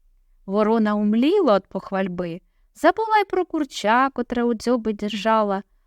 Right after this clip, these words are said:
роззявила рот і крикнула: "Так, так!"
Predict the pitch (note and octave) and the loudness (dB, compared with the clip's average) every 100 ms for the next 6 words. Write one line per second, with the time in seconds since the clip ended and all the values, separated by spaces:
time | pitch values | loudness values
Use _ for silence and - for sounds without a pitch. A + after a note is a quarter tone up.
0 | _ F#3 G#3+ A3+ - A#3+ C4 A3+ G#3 G3+ | _ -6 -2 -4 0 4 4 2 0 0
1 | G3+ D#4 D#4+ - - _ D#4+ D#4+ - B3+ | 0 -2 -2 -4 -20 _ -4 -2 -4 -2
2 | C4+ - A3 G#3+ G#3 - _ F4+ F#4+ F4+ | -2 -2 -6 -2 -4 -6 _ 6 6 6
3 | D#4 - _ F4+ G#4 G4 E4+ D4+ C4+ | 2 -2 _ 2 6 6 4 2 -2